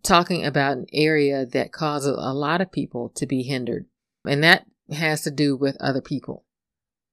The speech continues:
where people have wronged you and there have been hurt feelings and you're harboring unforgiveness in your heart. And it makes it hard for you to not only move on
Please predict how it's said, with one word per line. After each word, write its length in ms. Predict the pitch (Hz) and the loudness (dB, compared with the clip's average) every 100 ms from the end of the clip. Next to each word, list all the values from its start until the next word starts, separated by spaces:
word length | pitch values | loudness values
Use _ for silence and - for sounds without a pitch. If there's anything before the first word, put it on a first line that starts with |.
| - | -2
where 260 | 147 135 | 2 2
people 300 | 127 180 156 | 2 -2 0
have 260 | 143 131 127 | 0 0 -2
wronged 380 | 147 160 170 165 | 0 0 0 -4
you 400 | 160 156 151 151 | -4 -4 -4 -4
and 180 | 127 135 | -4 -4
there 140 | 135 | -6
have 160 | 127 120 | -6 -6
been 120 | 120 | -4
hurt 280 | 143 120 - | -2 -4 0
feelings 680 | 175 170 160 160 156 156 | 2 2 2 -4 -6 -8
and 300 | - 135 135 | -8 -8 -8
you're 220 | 135 131 127 | -6 -6 -4
harboring 600 | - 160 151 143 143 - | 2 2 2 -2 -4 -6
unforgiveness 680 | 131 - 135 156 156 147 | -6 -4 -2 -2 -2 -4
in 100 | 135 | -4
your 140 | 120 113 | -4 0
heart. 340 | 151 170 170 _ _ _ _ _ _ _ _ _ | 4 4 2 _ _ _ _ _ _ _ _ _
And 220 | 143 151 | -2 0
it 100 | 143 | 0
makes 300 | 117 175 180 | 0 0 0
it 80 | - | -2
hard 300 | 147 180 170 | 2 2 2
for 80 | 170 | -2
you 160 | 156 156 | -4 -2
to 100 | 147 | 0
not 220 | 156 151 | 0 0
only 240 | 160 143 | -4 -4
move 240 | 147 156 151 | -4 -6 -4
on 500 | - 156 156 143 139 | -4 -4 -4 -4 -6